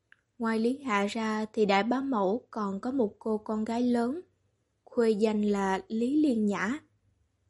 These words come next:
Chẳng lẽ là người này? Đại thái thái mắng con gái vô lễ, nhưng cũng chẳng trấn an lão thái thái Mai gia.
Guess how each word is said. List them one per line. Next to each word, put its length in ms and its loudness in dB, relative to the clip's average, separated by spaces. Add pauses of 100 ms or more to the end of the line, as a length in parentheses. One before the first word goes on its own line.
(100)
Chẳng 220 -2
lẽ 260 0
là 140 0
người 240 2
này? 260 -2 (800)
Đại 200 2
thái 200 -4
thái 280 -4
mắng 240 -4
con 200 -2
gái 340 -2
vô 140 0
lễ, 380 2 (560)
nhưng 200 0
cũng 220 0
chẳng 360 -2
trấn 180 -4
an 280 -2
lão 160 -2
thái 180 -6
thái 260 -6
Mai 260 -2
gia. 340 -2